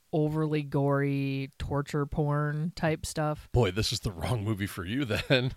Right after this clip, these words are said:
Speaker 2: <laughs>
Speaker 1: If it's got some gore, it's fine. It's just people, like, having to do stuff to themselves or other people that's really, like, awful things.
Speaker 2: Yeah.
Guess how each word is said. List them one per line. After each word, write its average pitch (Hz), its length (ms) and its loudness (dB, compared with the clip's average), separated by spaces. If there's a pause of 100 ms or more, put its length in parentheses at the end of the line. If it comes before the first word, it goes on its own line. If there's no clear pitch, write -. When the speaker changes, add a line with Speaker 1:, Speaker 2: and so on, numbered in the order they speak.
Speaker 2:
<laughs> - 0 - (300)
Speaker 1:
If 262 240 0
it's - 420 -2 (220)
got 269 280 2
some 185 460 2
gore, 196 400 2
it's 190 300 -4
fine. 180 420 0
It's 175 300 -4
just 185 320 0 (420)
people, 208 480 2
like, 160 260 4
having 160 460 0
to 139 200 -2 (200)
do 165 280 0
stuff - 400 -4
to - 140 -6
themselves 175 840 -2
or 143 180 -2
other 143 400 -4
people 185 640 0
that's 143 380 -2
really, 147 500 0
like, 127 560 -4 (1300)
awful 175 520 2
things. 196 760 2
Speaker 2:
Yeah. 180 240 8